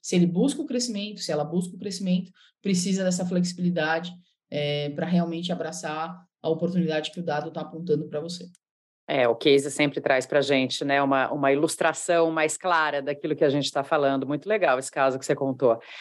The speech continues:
Speaker 2: Agora, Ranieri, a gente tá, quando fala de tecnologia, a gente se-, sempre tá falando de uma coisa que muda muito rápido, que evolui muito rápido. E aí, quando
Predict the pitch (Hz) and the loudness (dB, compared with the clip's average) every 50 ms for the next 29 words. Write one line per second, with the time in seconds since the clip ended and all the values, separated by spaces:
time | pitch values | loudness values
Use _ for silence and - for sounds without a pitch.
0 | - - - - - - _ 175 180 185 208 220 226 202 240 262 262 262 262 254 | -12 -10 -10 -10 -10 -8 _ 0 4 4 4 4 4 2 0 2 2 2 4 4
1 | 240 214 190 190 196 190 247 - - 311 302 311 - 330 320 - 214 175 156 - | 4 4 4 2 2 0 -2 0 0 0 0 2 -4 -6 0 2 0 0 2 0
2 | - 160 - 170 160 156 156 156 160 180 180 170 156 185 202 190 - 247 233 - | -2 -2 2 2 4 6 6 4 4 4 2 4 4 4 0 2 2 0 0 0
3 | _ _ - - 302 320 320 - - 254 254 233 214 202 180 190 185 175 - - | _ _ 0 2 2 2 2 2 0 0 4 4 2 2 2 0 -2 -2 2 4
4 | 208 220 233 220 233 233 - - 247 247 - - 208 214 247 277 269 247 240 226 | 4 4 6 4 2 -2 -2 0 0 0 0 0 2 2 2 4 4 2 2 2
5 | 220 214 214 180 165 208 208 208 202 208 - 220 185 214 208 208 220 208 180 175 | -2 -6 -8 -2 0 2 2 2 0 -2 -4 -2 -2 -2 0 4 4 4 6 6
6 | 202 196 190 196 208 226 262 277 262 233 208 196 190 - - - 127 156 151 147 | 4 4 6 6 6 4 4 4 0 0 -2 -4 -6 -6 -8 -6 0 2 2 2
7 | 151 151 - 160 160 170 165 - - - - - - - - - _ 208 233 233 | 2 0 -4 -6 -6 -6 -8 -8 -18 -18 -16 -14 -14 -14 -16 -14 _ 2 4 4
8 | 240 269 294 285 - 320 311 269 277 247 - | 4 2 0 -2 0 0 2 2 2 0 -2